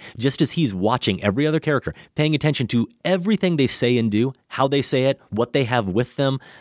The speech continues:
the size and shape of things. He's drawing information from literally everything he can discern. And we as viewers then are picking that up from him as well. We're trying to decide what all those hat movements mean, why he keeps talking about the hat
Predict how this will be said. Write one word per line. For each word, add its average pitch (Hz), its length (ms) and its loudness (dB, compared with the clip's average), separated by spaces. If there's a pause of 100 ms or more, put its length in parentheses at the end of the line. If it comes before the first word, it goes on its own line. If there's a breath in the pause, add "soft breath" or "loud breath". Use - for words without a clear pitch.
(160 loud breath)
the 110 100 0
size 123 360 0
and 107 100 2
shape 127 300 0
of 147 100 0
things. 160 200 0
He's 190 180 0
drawing 185 420 0
information 151 640 0
from 120 180 0
literally 151 380 0
everything 120 320 0
he 107 240 -2
can 156 380 0
discern. 101 500 0 (340 loud breath)
And 117 240 2
we 151 160 2
as 113 120 0
viewers 139 320 0
then 101 280 2 (340)
are 110 120 0
picking 113 420 0
that 101 240 -2 (180)
up - 140 0
from 98 180 0
him 98 180 0
as 87 140 -2
well. 110 220 -2 (180 loud breath)
We're 135 200 -2
trying 113 240 0
to 92 80 -2
decide 98 260 0
what 98 220 -2
all 113 140 0
those 113 200 -2
hat 147 240 -2
movements 92 420 -2
mean, 87 220 0
why 101 160 0
he 120 100 -2
keeps 123 240 -4
talking 135 400 0
about 92 300 0 (260 loud breath)
the 98 120 0
hat 92 240 -2